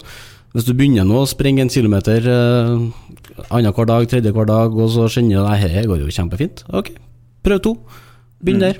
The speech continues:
Speaker 2: Mm.
Speaker 1: Ta det gradvis. Lytt til kroppen. Den er ofte veldig flink til å si ifra hvis det er noe som ikke stemmer. <laughs>
Speaker 2: Ja, ikke sant? Og så er det noe med det, tror jeg, at, altså,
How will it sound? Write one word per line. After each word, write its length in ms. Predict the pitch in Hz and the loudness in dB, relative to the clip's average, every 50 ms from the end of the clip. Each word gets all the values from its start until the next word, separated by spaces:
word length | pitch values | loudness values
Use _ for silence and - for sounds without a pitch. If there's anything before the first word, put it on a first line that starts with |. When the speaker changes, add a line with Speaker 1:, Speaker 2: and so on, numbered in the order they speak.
| - - - - | -10 -18 -8 -4
Speaker 2:
Mm. 140 | 127 123 107 | -4 -2 0
Speaker 1:
Ta 100 | 180 175 | 0 0
det 80 | 170 175 | 2 2
gradvis. 380 | 180 180 170 160 170 - - - - - - | 0 0 0 -2 -2 -4 -8 -14 -16 -10 -6
Lytt 220 | - 165 170 - | -4 -4 -4 -4
til 100 | - 170 | -6 -4
kroppen. 360 | - 165 156 - - 160 160 - - - - - - - | -4 -4 -2 -2 -2 -4 -4 -4 -10 -16 -20 -20 -10 -4
Den 120 | - 156 156 | -2 0 0
er 60 | 156 | 0
ofte 240 | 156 - - 156 139 | -2 -2 -2 -4 -2
veldig 340 | 131 135 151 156 143 139 151 147 | 0 -2 0 0 0 -2 -2 -2
flink 180 | 151 160 156 | -2 -2 -2
til 80 | - 147 | -2 -2
å 20 | 156 | -2
si 80 | 160 147 | -2 -2
ifra 180 | 131 120 123 139 | 0 -2 -2 -2
hvis 120 | 147 - | -4 -4
det 100 | - 139 | -4 -4
er 40 | 135 | -2
noe 260 | 139 143 143 - - | -2 -4 -4 -4 -6
som 140 | 120 127 127 | -4 -4 -6
ikke 460 | 139 - - 123 123 127 123 123 127 | -6 -4 -4 -2 -2 0 0 -2 -2
stemmer. 300 | 127 - - 143 131 123 - - - - - | -4 -2 -4 -2 -2 0 -2 -4 -6 -8 -14
<laughs> 200 | - - - - | -20 -18 -6 -2
Speaker 2:
Ja, 100 | 113 120 | -2 0
ikke 140 | 131 131 - | 0 0 0
sant? 260 | - 123 131 - - - - - - - - | -2 -2 -2 -4 -8 -14 -14 -16 -16 -8 -6
Og 80 | 139 131 | -4 -4
så 60 | 175 | -2
er 100 | 185 160 | 0 2
det 60 | 135 131 | 2 2
noe 80 | 147 | 2
med 100 | 156 160 151 | 2 2 0
det, 120 | 135 127 | 0 0
tror 120 | - 143 117 | 0 -2 -2
jeg, 60 | 107 | -2
at, 160 | 117 120 - - | -2 -6 -8 -8
altså, 380 | - 139 123 139 135 127 123 120 | -8 -4 -2 0 0 0 0 -4